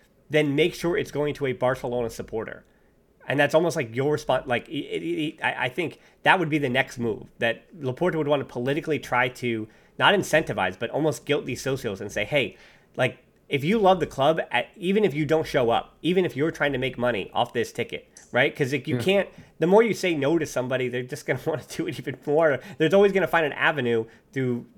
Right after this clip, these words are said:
Speaker 1: the hotels. Or, I mean, there's so, there's so many
Speaker 2: Well,
Speaker 1: ways
Speaker 2: also your,
Speaker 1: it's all
Speaker 2: your knee-jerk
Speaker 1: happening.
Speaker 2: reaction is, is going to be, "Look, so is this my ticket or is it yours? Are you loaning me this ticket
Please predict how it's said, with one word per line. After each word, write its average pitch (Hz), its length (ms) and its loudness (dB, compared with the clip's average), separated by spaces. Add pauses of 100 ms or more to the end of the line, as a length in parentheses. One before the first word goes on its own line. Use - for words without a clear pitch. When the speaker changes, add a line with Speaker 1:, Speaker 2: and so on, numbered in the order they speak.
Speaker 1:
the 117 100 -2
hotels. 170 680 2
Or, 156 80 2
I 139 60 -2
mean, 185 160 4
there's 170 160 0
so, 202 180 2
there's 175 160 -4
so 220 80 0
many 190 140 2
Speaker 2:
Well, 220 140 8
Speaker 1:
ways 208 40 8
Speaker 2:
also 208 200 6
your, 170 240 8
Speaker 1:
it's - 180 0
all 185 60 10
Speaker 2:
your 185 80 10
knee-jerk 202 300 8
Speaker 1:
happening. 175 100 6 (100)
Speaker 2:
reaction 185 360 4
is, 117 400 2
is 139 180 6
going 143 260 6
to 127 60 4
be, 123 480 4 (280)
"Look, - 400 2 (320)
so 131 440 4 (200)
is 127 200 4
this 135 220 4
my 123 240 6
ticket 151 500 4
or 127 240 6
is 127 160 6
it 127 100 6
yours? 120 460 4
Are 127 140 2
you 131 200 6
loaning 131 460 8
me 147 140 6
this 143 260 2
ticket 156 420 2